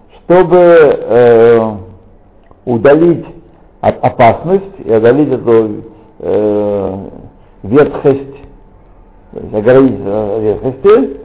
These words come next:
И об этом сказал Всевышний: «Веасита мааке легатха», сделаешь ограду для крыши своей, улашон сифри, и сказал, э, в-, слова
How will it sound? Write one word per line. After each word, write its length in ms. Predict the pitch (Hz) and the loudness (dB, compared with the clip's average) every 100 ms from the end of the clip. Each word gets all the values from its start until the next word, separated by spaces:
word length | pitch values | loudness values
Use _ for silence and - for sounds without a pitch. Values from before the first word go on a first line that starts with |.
| - - - | -20 -20 -4
И 60 | - | 2
об 160 | 135 | 4
этом 220 | 190 233 - | 4 0 0
сказал 360 | 180 175 160 | 2 2 0
Всевышний: 680 | 160 143 127 131 151 185 190 - - - - | -2 0 0 0 -6 -6 -8 -16 -20 -20 -4
«Веасита 680 | 117 139 135 - 220 220 185 | 2 4 2 -2 -6 -2 0
мааке 720 | 156 147 135 139 160 196 180 | 2 2 0 0 2 4 4
легатха», 760 | 160 127 123 - 120 107 127 165 - - - - - - - | 2 2 2 0 0 2 2 0 -14 -20 -20 -20 -20 -20 -18
сделаешь 560 | 107 104 165 165 156 - - - - - | -10 2 2 4 2 0 -14 -20 -14 -6
ограду 880 | 113 139 147 139 110 104 90 - - - - - | 0 4 4 4 4 2 2 -4 -18 -20 -20 -14
для 220 | 104 113 | -4 -4
крыши 440 | 95 131 107 98 101 | -2 -6 -4 -6 -4
своей, 640 | 135 147 170 214 226 - - - _ _ _ _ - | 0 2 4 2 -2 -10 -20 -20 _ _ _ _ -2
улашон 460 | 123 143 190 202 - | 2 2 2 0 0
сифри, 540 | 143 113 135 165 127 | -2 2 2 2 0
и 40 | 139 | -4
сказал, 560 | - 139 139 160 156 - | -2 0 4 4 4 4
э, 480 | 95 87 98 117 117 | 2 2 0 0 -2
в-, 560 | 117 131 117 101 120 113 - | 0 0 0 -8 -10 -12 -8
слова 220 | 131 143 | 0 2